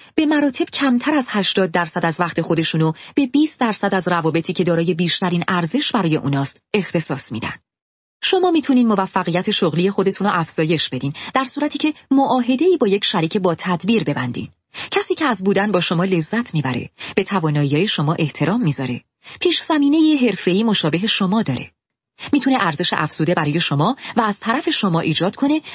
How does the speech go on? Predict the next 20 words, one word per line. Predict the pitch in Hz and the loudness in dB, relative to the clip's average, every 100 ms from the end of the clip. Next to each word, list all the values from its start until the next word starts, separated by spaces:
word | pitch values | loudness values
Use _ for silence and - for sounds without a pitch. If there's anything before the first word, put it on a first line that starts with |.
| - | -4
و | |
کسی | 294 415 392 | -2 -2 -2
که | 302 | 0
به | 285 | 0
اون | 277 | 0
اعتماد | 233 214 220 247 - | 0 0 0 0 0
داشته | 180 - | -2 -2
باشه. | 131 - - - _ _ _ - | -4 -4 -6 -12 _ _ _ -4
در | 202 180 | -2 0
حالت | 160 151 165 | 2 0 0
ایدئال | 196 165 156 170 233 311 - - | 0 0 0 2 0 -2 -6 -6
شما | - 302 330 | -2 0 2
به | 285 | 2
یک | 226 185 254 254 | 2 2 2 2
یا | 220 208 | 0 0
دو | 208 | 2
شریکی | 320 - 214 208 | 0 0 -2 0
که | 240 | 0
مربی | 220 170 151 - | 2 2 2 0
باشن، | 143 139 - 185 220 | 0 0 0 0 -2